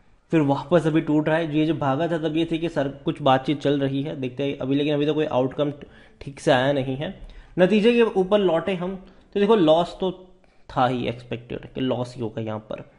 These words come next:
रेवेन्यू एक हज़ार चार सौ तीस करोड़ के आसपास का रहा है, तेरह से चौदह परसेंट का जंप आया है, लेकिन लॉस कम हुए हैं। और यही वजह है कि आज एक दिन में इसने बहुत बड़ी तेजी दिखाई थी, बीच में जैसे नतीजा एक झटके में भाग गया था ये।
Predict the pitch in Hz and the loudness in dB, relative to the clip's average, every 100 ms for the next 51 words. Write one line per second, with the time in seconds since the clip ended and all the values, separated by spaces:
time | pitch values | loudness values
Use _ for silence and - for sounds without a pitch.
0 | _ _ _ 156 170 196 208 185 190 185 | _ _ _ 2 4 6 6 4 4 2
1 | 170 180 180 156 156 170 170 165 165 165 | 2 2 2 2 0 -2 -2 -2 0 0
2 | 165 156 147 151 151 151 151 139 147 175 | 2 2 2 2 0 2 0 0 0 -4
3 | - - 143 147 147 151 135 143 143 131 | -6 -2 0 2 0 0 0 0 0 -2
4 | 139 135 143 131 127 131 131 139 147 185 | -2 -2 -2 -2 -2 0 0 -2 -4 -6
5 | - - - _ - 165 196 220 185 143 | -10 -20 -20 _ 0 2 4 4 4 4
6 | 165 190 - 143 127 123 120 120 - 151 | 4 2 2 0 0 -2 -2 -2 -2 0
7 | 160 160 208 190 180 185 185 165 156 165 | 2 2 2 2 2 0 0 0 0 2
8 | 175 170 165 165 175 165 180 170 147 156 | 0 0 0 0 0 -2 -2 -2 -2 0
9 | 156 165 143 143 156 139 143 147 147 139 | -2 0 0 0 -2 -2 -2 0 0 0
10 | 139 156 139 151 147 143 139 156 139 131 | 0 -2 -2 -2 -4 -4 -2 -2 -2 -4
11 | 139 139 143 131 120 120 117 117 117 117 | -2 -2 -2 -2 -4 -4 -6 -6 -8 -10